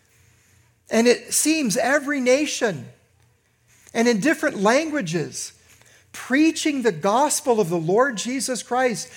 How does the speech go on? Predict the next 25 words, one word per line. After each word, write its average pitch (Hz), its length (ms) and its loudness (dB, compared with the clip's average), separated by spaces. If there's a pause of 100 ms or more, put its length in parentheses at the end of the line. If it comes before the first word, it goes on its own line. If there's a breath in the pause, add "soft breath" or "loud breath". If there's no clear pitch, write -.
(180 loud breath)
and 254 140 4
expecting 285 880 2
there 202 180 4
to 208 140 -4
be 180 140 0
fruit 285 600 -2 (280 loud breath)
and 202 260 2
results. 202 1000 0 (1800 soft breath)
And 208 160 0
so 247 160 4
while 240 340 4
this 254 240 0
is 180 140 -2
not 240 320 0
perfectly 262 560 -2
fulfilled 190 520 -2
yet, 254 380 0 (320 loud breath)
it - 300 2
is 285 280 2
fulfilled 240 920 -2 (200 loud breath)
more 208 720 2
than 294 260 -4
you 294 160 -4
can 302 200 -4
imagine, 247 640 -4